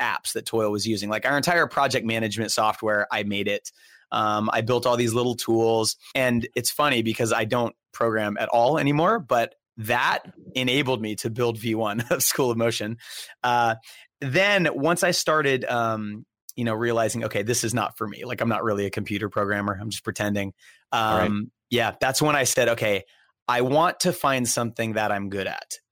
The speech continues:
Speaker 1: And I knew that I was good at teaching because that was my f-, literally the, my favorite thing to do at Toil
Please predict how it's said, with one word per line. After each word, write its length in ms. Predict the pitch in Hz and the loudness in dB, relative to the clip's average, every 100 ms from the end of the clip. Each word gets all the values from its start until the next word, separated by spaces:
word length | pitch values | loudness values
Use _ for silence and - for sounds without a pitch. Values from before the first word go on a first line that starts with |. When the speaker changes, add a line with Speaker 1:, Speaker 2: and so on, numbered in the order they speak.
| _ | _
Speaker 1:
And 140 | 117 110 | -2 0
I 80 | 110 | 0
knew 720 | 120 147 175 156 139 110 110 117 | 0 2 4 6 6 4 2 0
that 80 | |
I 80 | 113 | 2
was 160 | 110 104 | 2 2
good 140 | 117 | 0
at 80 | 101 | -2
teaching 460 | - 113 - 151 143 | -4 -4 -2 -2 -2
because 280 | 120 113 101 | -2 -4 -2
that 160 | 107 | 0
was 140 | 107 101 | -2 -2
my 140 | 107 | -4
f-, 200 | 95 - - | -6 -12 -6
literally 360 | 127 120 110 | 0 2 2
the, 100 | 101 | 0
my 180 | 110 110 | -2 -4
favorite 300 | 98 110 107 | -2 -2 -2
thing 120 | 107 | -6
to 100 | 98 | -6
do 120 | 98 107 | -4 -6
at 80 | |
Toil 400 | - 110 85 - | -4 -4 -4 -8